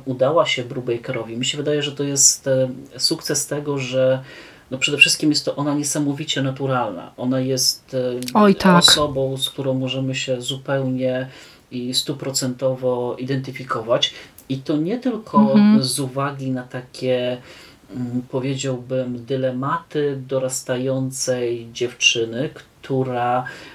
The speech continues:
Speaker 1: oprócz tego, że mówi, oprócz tego, że chce dalej rozwiązywać te zagadki, to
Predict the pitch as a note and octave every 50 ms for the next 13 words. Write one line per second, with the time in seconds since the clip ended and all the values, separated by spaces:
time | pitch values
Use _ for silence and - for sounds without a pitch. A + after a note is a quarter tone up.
0 | - - - D#3 - - - E3+ D3+ - - - - D3+ D3 D3 C#3 C#3+ C#3+ C#3
1 | C3+ C3+ - C3 C3 C3 B2+ C3 - - - - - C3+ C#3+ F3 F3 E3+ - -
2 | _ _ _ - - _ _ - - - - D#3 - D#3 - - E3 D3+ D3+ C#3
3 | C3+ C3+ - - - - E3 D#3+ C#3+ - B2+ C#3+ D3 D3 C#3 C3+ C3+ B2+ - C#3
4 | C3+ - C#3+ C3+ C3+ C3 - C3 A#2+ B2+ A#2+ G#2+ G#2 - - - G3+ G3+ - F3+
5 | F3